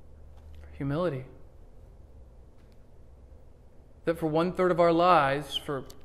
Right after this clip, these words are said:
eight hours a night or whatever it is, the world will keep, keep going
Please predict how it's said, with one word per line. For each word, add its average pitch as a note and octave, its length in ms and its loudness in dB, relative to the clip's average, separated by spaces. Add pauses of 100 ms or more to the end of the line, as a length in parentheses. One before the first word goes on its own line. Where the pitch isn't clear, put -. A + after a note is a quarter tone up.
(180)
eight E3+ 160 6
hours E3+ 280 4
a E3 60 -2
night D3+ 180 0
or D3 80 0
whatever D3 260 -2
it C#3+ 60 0
is, C#3 240 -4 (640)
the D3+ 80 -4
world D#3 260 2
will D3 320 -4 (1000)
keep, D3 340 -6 (880)
keep E3 140 0
going F#3 300 -2